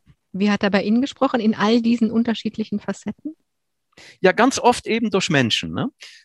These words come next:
Speaker 2: Ähm, wie gesagt, gerade durch Gerhard Dahne, meinen geistlichen Begleiter, den ich bis heute, äh, ähm, gut kenne und mit dem ich heute ein sehr freundschaftliches Verhältnis, äh,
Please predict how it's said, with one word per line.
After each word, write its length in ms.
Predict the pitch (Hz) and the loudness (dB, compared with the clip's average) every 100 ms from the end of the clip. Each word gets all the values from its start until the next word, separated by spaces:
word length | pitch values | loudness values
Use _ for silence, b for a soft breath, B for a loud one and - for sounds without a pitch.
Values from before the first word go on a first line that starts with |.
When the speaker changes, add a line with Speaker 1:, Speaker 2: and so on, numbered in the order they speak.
| _ 143 | _ -2
Speaker 2:
Ähm, 340 | 139 135 127 | -2 -2 -4
wie 80 | 135 | -4
gesagt, 260 | 131 139 - | 0 0 2
gerade 300 | 139 165 156 | 2 4 2
durch 180 | 135 - | -2 0
Gerhard 300 | 139 123 131 | 0 0 2
Dahne, 240 | 147 208 | 2 0
meinen 240 | 180 156 | -2 -2
geistlichen 440 | 143 151 156 - 131 | 0 -2 -2 -4 -4
Begleiter, 460 | 110 120 143 156 | -2 0 0 0
den 160 | 151 147 | -2 -4
ich 100 | - | -6
bis 200 | - - | -10 -4
heute, 640 | 160 170 170 160 151 151 - B B _ - | -4 -2 -2 0 0 0 -4 B B _ -2
äh, 40 | 147 | 2
ähm, 920 | 139 139 143 139 135 - - - - - - - - 147 - - - | 2 0 -2 -6 -8 -10 -14 -16 -18 -20 -20 -20 -16 -14 -14 -16 -14
gut 440 | 135 135 190 - | -12 -8 -8 -2
kenne 320 | - 175 175 | 0 2 0
und 100 | 165 | -2
mit 120 | 143 147 | -4 -4
dem 160 | 151 | -4
ich 140 | 139 139 | -4 0
heute 320 | 147 170 160 | 0 2 -2
ein 220 | 147 127 | -4 -6
sehr 180 | - 151 | -2 0
freundschaftliches 680 | 156 175 170 - 165 - - | 2 2 2 -4 -4 -6 -4
Verhältnis, 640 | 139 147 151 143 - - | 0 0 -2 -6 -8 -4
äh, 160 | 147 | -2